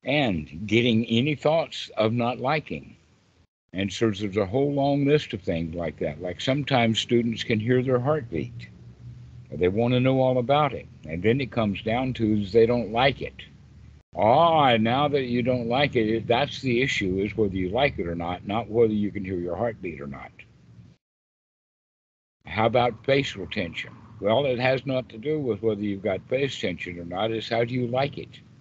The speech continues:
Are you dissatisfied with it? There's your dukkha right there. So whatever you're dis-, dissatisfied, and setting a rule or a goal for yourself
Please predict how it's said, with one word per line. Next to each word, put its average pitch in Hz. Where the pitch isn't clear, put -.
Are 92
you 104
dissatisfied 127
with 147
it? 156
There's 92
your 113
dukkha 123
right 92
there. 139
So 92
whatever 120
you're 123
dis-, 120
dissatisfied, 123
and 95
setting 123
a 123
rule 127
or 120
a 117
goal 151
for 98
yourself 80